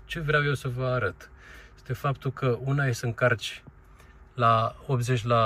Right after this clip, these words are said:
la sută, adică un timp de încărcare, cum v-am arătat, de unsprezece ore,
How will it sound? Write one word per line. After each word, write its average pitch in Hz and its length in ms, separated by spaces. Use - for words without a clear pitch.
la 113 140
sută, 120 560
adică 110 520
un 117 80
timp 120 220
de 113 60
încărcare, 110 500
cum 107 160
v-am 107 180
arătat, 107 420
de 107 260
unsprezece 120 480
ore, 170 320